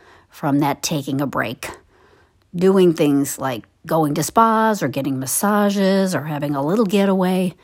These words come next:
can be just right, and we should know that we can justify those things. They're not running away from responsibility or care for others.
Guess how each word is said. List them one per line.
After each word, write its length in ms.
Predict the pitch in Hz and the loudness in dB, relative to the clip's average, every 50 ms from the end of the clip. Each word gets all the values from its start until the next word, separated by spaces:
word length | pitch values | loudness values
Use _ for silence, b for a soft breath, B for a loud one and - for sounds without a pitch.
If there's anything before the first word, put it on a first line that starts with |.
| b b b b b - | b b b b b -10
can 160 | - 185 160 | -4 -2 -2
be 120 | 151 147 139 | 0 0 -2
just 600 | 135 - - - 180 180 185 180 170 165 - - | -4 -6 -4 -2 2 2 4 2 2 0 -2 -2
right, 420 | 165 147 147 147 147 147 151 151 | 0 2 2 2 2 0 -2 -2
and 380 | - 143 151 147 143 147 151 147 - b b b b b b - | -4 -4 -4 -2 -2 -2 -2 -4 -6 b b b b b b -6
we 80 | 170 165 | -4 -4
should 220 | 156 - 165 160 | -2 -2 0 0
know 220 | 165 175 180 190 190 | 2 4 4 4 4
that 100 | 190 - | 2 0
we 80 | 185 | 0
can 140 | - 185 165 | -2 0 0
justify 420 | 180 208 220 - - - - 123 | 2 0 0 0 -2 0 0 0
those 260 | - - - - - - | 0 -2 -6 -8 -8 -8
things. 400 | - - - - - - - - _ _ _ _ _ _ _ _ _ _ _ _ _ _ _ _ - - - | -10 -12 -14 -14 -14 -16 -16 -20 _ _ _ _ _ _ _ _ _ _ _ _ _ _ _ _ -20 -16 -10
They're 140 | 196 147 135 | -6 -4 -2
not 240 | 139 135 165 - - | 0 0 -2 -2 -4
running 380 | 185 170 180 170 160 220 269 | -4 -2 0 2 4 4 4
away 260 | 277 294 277 262 262 254 | 4 6 6 4 4 4
from 220 | - 277 262 262 | 4 4 4 4
responsibility 880 | 269 - - - 233 233 233 233 - 214 214 202 185 175 180 180 190 202 | 4 2 0 0 0 2 0 0 -2 -2 0 0 0 0 0 -2 -2 -4
or 80 | 202 | -4
care 320 | 202 - - 240 233 240 233 | -6 -4 -2 0 0 0 0
for 160 | - 160 90 | 0 0 0
others. 400 | 95 123 123 110 123 160 - | 0 0 -2 -4 -6 -6 -8